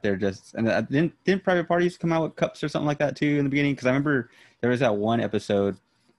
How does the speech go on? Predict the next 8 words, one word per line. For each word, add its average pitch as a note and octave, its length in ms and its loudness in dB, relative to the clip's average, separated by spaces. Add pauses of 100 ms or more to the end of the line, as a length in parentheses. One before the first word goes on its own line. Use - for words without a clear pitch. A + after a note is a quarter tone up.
with, G#2 420 0
uh, G2 540 2 (640)
um, G2+ 260 -2
Jay A2+ 160 0
and A2 100 0
Silent G#2 220 -2
Bob G#2 240 2
or G2 200 -2